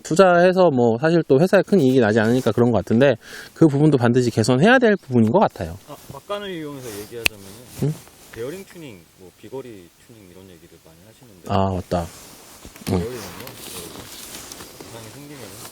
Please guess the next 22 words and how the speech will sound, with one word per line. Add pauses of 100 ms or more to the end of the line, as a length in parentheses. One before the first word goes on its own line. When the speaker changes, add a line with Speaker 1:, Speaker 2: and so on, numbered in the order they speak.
(160)
Speaker 2:
그냥 (240)
Speaker 1:
바꾸세요. (240)
Speaker 2:
새
걸로.
Speaker 1:
<laughs>
새
걸로. (300)
네.
Speaker 2:
싸제로. (560)
Speaker 1:
싸제로. (640)
Speaker 2:
새
베어링이
세상에
Speaker 1:
<laughs>
Speaker 2:
제일
좋아요. (460)
Speaker 1:
맞습니다. (420)
그, (1200)
그
좀
이따, (220)
음.